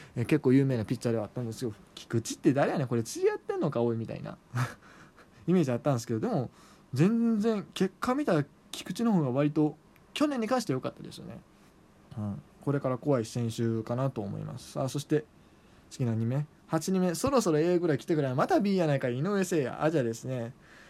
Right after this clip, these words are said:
えー、ルーキーやからね、えー、スタメン、開幕スタメン取ってね。まあ、なかなか長いことくすぶっていたんですけど、二千十八年シーズンにね、えー、大ブレイクして、去年もね、そ-、あの、レギュラーではなかったけど、それでも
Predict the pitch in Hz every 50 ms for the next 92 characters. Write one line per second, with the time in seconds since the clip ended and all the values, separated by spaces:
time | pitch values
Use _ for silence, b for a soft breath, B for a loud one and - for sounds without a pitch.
0 | B B B B - 139 131 127 123 120 117 117 113 110 113 - - 151 170 190
1 | 185 - 185 170 147 123 - 113 107 113 120 135 139 139 - - - 117 113 117
2 | - 120 117 117 117 117 117 120 120 120 117 117 - - - - - - - -
3 | - - - - 151 139 135 120 135 131 - 127 110 107 98 95 - 104 - -
4 | - 131 147 139 120 135 - - - - - B B B B B B - 156 139
5 | 131 147 196 220 226 220 214 220 214 202 214 233 208 156 139 135 123 117 110 -
6 | - - - _ - - - - - - - - 170 175 180 - 185 185 175 143
7 | 127 117 107 - - 113 110 113 120 - - - - - - - - - 143 139
8 | - 220 180 151 151 180 190 185 185 180 170 160 170 151 117 117 110 110 139 147
9 | 143 - - 123 120 117 131 131 123 131 120 - 107 113 - 127 - 370 466 480
10 | - 151 131 123 120 113 - - 254 - - - - - 147 147 147 143 147 214
11 | 285 370 466 427 440 480 - 185 196 190 165 139 - - - - - 240 285 339
12 | 190 135 117